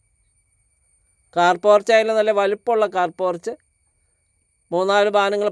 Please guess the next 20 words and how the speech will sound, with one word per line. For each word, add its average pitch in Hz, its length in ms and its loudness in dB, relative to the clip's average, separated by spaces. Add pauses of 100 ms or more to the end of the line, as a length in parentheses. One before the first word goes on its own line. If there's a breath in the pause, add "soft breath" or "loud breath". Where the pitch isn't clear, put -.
പാർക്ക് 190 260 -2
ചെയ്യാനുള്ള 190 300 -4 (240)
സ്പേസസ് 180 540 -8
മുറ്റത്തന്നുണ്ട്. 170 600 -6 (1400)
സ്റ്റോൺ 185 300 -2 (100)
പാകിയിട്ട് 185 440 0
അതിൻ്റെ 175 240 -2
സൈഡിൽ 175 240 -6
കൂടെ 170 140 2 (200)
ആർട്ടിഫിഷ്യൽ 165 500 -8
ഗ്രാസ് 165 420 -4
പാകിയിട്ടുണ്ട്. 165 500 -4 (4000)
സിറ്റ് 185 320 0 (100)
ഔട്ട്. 175 240 4 (1120)
നമ്മുടെ 180 240 0 (120)
ചാനൽ 208 380 4
നോ 208 80 2 (140)
പാല 214 200 4 (120)
ഹോംസ്, 220 280 -2 (320)
ഞാൻ 170 160 -2